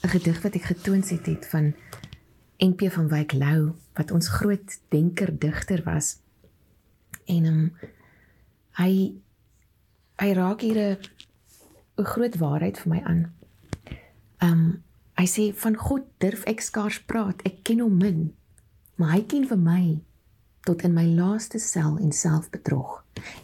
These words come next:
En dis die begin en die einde. Dis al wat ons hoef te weet. Ons is geken soos ons werklik is. Ons word liefgehê soos ons werklik is." En dan sê hy, "So ek, ek durf eintlik nie praat oor God nie.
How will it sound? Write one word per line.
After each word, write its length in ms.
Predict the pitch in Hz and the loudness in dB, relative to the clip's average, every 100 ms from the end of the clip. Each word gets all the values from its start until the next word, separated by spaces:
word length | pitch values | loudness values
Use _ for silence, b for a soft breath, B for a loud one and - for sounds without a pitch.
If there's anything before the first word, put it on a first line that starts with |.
| B | B
En 220 | - 165 170 | 2 4 2
dis 180 | 156 | -2
die 100 | - | -4
begin 320 | 143 - 139 131 | -4 -2 -2 -2
en 100 | 127 | -4
die 100 | - | -4
einde. 340 | 127 131 127 _ _ _ _ _ - | -4 -4 -6 _ _ _ _ _ 2
Dis 220 | 180 - | 2 2
al 160 | 170 | -2
wat 140 | 147 160 | -2 -4
ons 140 | 147 | -4
hoef 140 | - - | -6 -8
te 100 | 170 | -8
weet. 300 | 160 139 - | -6 -8 -2
Ons 280 | 202 202 196 | 0 0 0
is 240 | 185 - | -4 -4
geken 600 | - 165 - 156 147 147 139 B - | -4 -6 -6 -4 -2 -2 -4 B -8
soos 440 | - 180 165 - | -4 0 0 0
ons 300 | 156 135 113 | 0 0 -2
werklik 520 | 131 127 - 131 127 | -2 -2 -2 -6 -6
is. 360 | - 117 - - _ _ _ _ _ B B | -6 -8 -8 -12 _ _ _ _ _ B B
Ons 300 | 190 196 - - _ - | 2 2 0 -6 _ -2
word 300 | 165 - 151 | -2 0 0
liefgehê 640 | 175 220 - - 170 160 | 2 0 -2 -2 0 -2
soos 300 | - 160 - | -2 -4 -2
ons 200 | 165 - | -2 -2
werklik 460 | 104 123 - 190 - - | -2 -2 -4 -8 -6 -4
is." 220 | - - _ _ _ _ B B B B | -4 -4 _ _ _ _ B B B B
En 100 | 220 | 4
dan 160 | 220 277 | 4 2
sê 180 | 269 262 | 0 0
hy, 200 | 247 233 B B B B B _ | 0 -4 B B B B B _
"So 160 | - - | -2 0
ek, 240 | 359 - - | 0 -4 -6
ek 140 | 349 208 | -4 2
durf 300 | 165 302 - | 4 4 2
eintlik 260 | 320 339 | -2 -2
nie 100 | 370 | -2
praat 340 | - 277 285 - | -2 -2 -4 -6
oor 120 | 180 | -8
God 340 | - - - | -8 -12 -10
nie. 180 | 196 | -12